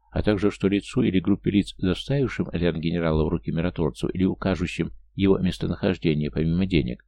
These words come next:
предоставят полную амнистию». «Миллион? Да. Это ж сколько коров можно на такие деньги купить?» «Крестьяне всегда остаются крестьянами, им много не нужно», — подумал Джерри. «Много, тысячу».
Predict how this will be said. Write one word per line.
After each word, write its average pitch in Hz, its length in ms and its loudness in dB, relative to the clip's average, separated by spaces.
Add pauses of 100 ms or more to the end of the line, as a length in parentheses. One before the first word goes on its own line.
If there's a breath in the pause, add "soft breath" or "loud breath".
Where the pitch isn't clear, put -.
предоставят 90 560 0
полную 85 400 0
амнистию». 76 500 -6 (520)
«Миллион? 69 680 0 (140)
Да. 80 400 -2 (460)
Это 82 220 -4
ж - 40 -8
сколько 110 340 0
коров 110 420 0 (240)
можно 95 280 0
на 85 60 0
такие 85 300 -2
деньги 92 320 0
купить?» - 500 -6 (1080)
«Крестьяне 107 480 0
всегда 90 360 -2
остаются 87 380 -2
крестьянами, 80 680 0
им 90 220 -2
много 85 320 0
не 85 120 0
нужно», — 98 380 0
подумал 69 400 -2
Джерри. - 480 -6
«Много, 95 380 0
тысячу». - 560 -2